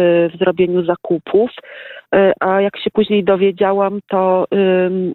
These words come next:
jakby oni, ci starsi ludzie, y, mają informacje, żeby się zwracać do profesjonalnych punktów, gdzie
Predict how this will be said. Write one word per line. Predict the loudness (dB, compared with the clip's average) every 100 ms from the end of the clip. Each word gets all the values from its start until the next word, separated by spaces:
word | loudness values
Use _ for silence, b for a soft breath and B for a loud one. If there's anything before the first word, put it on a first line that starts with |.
| -2
jakby | 0 0 -2 -2
oni, | -2 -2 -4 -6 -6 -6
ci | -2 -4
starsi | 0 -2 0 0
ludzie, | 0 2 0 -2 B B B B _
y, | 0
mają | 2 2 2 0
informacje, | 0 -4 -2 -2 0 0 0 -4 -2 0 0
żeby | -2 -2 -2 -2
się | -2 -4
zwracać | -2 -2 0 -2 -4
do | -2 -2
profesjonalnych | -2 -4 -2 -4 0 2 2 2 2 0 -2 -8 _
punktów, | -2 0 0 -4 -4 -4 -4 -18 -20 -20 _
gdzie | 0 2 2